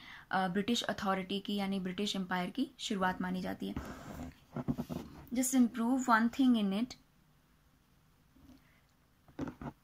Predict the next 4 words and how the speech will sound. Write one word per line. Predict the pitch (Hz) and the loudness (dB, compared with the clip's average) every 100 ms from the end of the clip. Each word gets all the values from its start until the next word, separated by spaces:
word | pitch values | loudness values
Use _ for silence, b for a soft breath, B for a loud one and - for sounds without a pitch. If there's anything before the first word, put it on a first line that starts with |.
| - - - - - - - - - - - - - - - - - - - - - - | -20 -18 -14 -14 -14 -16 -14 -12 -12 -12 -8 -2 -2 -2 -6 -16 -16 -10 -6 -6 -6 -6
Just | 226 - - | -4 -4 0
improve | - 220 220 240 220 | 2 4 6 4 6
one | 202 190 | 4 2
thing। | - 208 | 0 0